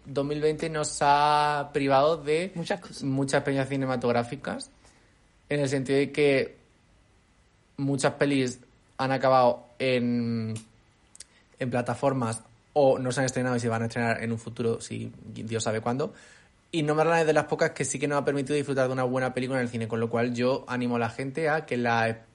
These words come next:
Speaker 1: la vea en el cine y que la experien-, experimente como, como <laughs> tiene que ser experimentada esa película. Eh, y poco más,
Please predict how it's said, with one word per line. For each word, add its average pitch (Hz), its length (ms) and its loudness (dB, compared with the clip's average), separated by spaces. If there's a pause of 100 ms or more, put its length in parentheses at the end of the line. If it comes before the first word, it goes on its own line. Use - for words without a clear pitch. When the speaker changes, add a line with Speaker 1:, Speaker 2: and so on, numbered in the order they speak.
(340)
Speaker 1:
la 123 140 0
vea 123 160 0
en 127 60 -2
el 120 140 -4
cine 196 580 -2 (360)
y 147 100 -4
que 147 120 2
la 123 180 0
experien-, 135 380 0 (760)
experimente 151 800 -4 (340)
como, 127 760 2
como 113 480 0
<laughs> - 40 -20
tiene 120 280 0
que 117 240 -2
ser 117 160 -2
experimentada 110 580 -6
esa 110 180 -8
película. 110 460 -12 (720)
Eh, 175 960 6 (1300)
y 143 100 -6
poco 139 320 -4
más, 170 180 -2